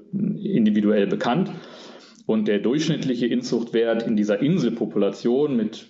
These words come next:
neunhundert bis tausend Individuen, der lag also bei null Komma null null sieben.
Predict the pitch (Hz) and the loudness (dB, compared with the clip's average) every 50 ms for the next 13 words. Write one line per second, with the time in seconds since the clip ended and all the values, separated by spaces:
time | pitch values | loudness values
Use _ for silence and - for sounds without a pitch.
0 | _ _ - 110 101 101 113 120 120 117 113 107 104 - 101 - - 113 110 113 | _ _ -4 0 2 2 2 2 2 2 2 0 -2 -4 -8 -6 -2 0 2 2
1 | 107 107 104 107 104 95 95 101 120 143 165 160 156 147 147 147 - - - - | 2 0 0 -2 -4 -4 -4 -6 -4 -2 0 0 0 0 -4 -6 -10 -14 -20 -20
2 | - - - - - _ - - 107 107 104 107 113 117 117 - 117 104 113 104 | -20 -20 -20 -20 -18 _ -2 0 2 2 2 2 0 0 -2 -2 0 0 0 0
3 | 107 101 101 101 107 117 120 120 120 120 110 110 107 104 107 107 107 110 113 110 | 0 0 2 2 2 0 0 0 -2 -2 0 2 2 2 2 2 2 0 2 2
4 | 107 107 104 95 98 107 117 117 - - 82 - - - | 2 0 0 -2 -4 -4 -4 -2 -4 -4 -6 -8 -12 -20